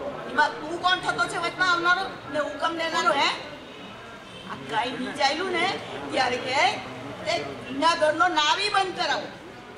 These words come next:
આ ગામના નાવીને દમ દઈને બંધ કરાવ્યો. <laughs> કાંઈ, કાંઈ મને તો બંધ કરાવવાની છાતી નહીં મળે ને.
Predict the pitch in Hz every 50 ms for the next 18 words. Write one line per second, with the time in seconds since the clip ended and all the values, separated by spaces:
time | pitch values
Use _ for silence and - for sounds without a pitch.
0 | - - - 226 214 190 202 208 226 240 247 254 254 240 220 214 214 233 254 294
1 | 302 277 262 233 214 254 294 320 330 330 330 339 339 349 311 - 302 320 359 -
2 | 427 427 440 381 359 311 - - - - - - - - - - - - - -
3 | - - - - 311 311 285 285 - - - - - - - - - - - -
4 | 240 277 302 349 392 - - - - - - - - - - - - 311 339 349
5 | 302 285 294 294 302 302 330 302 294 320 320 311 330 320 330 330 339 349 339 -
6 | - 339 339 370 392 381 381 381 381 381 415 440 508 554 - 403 -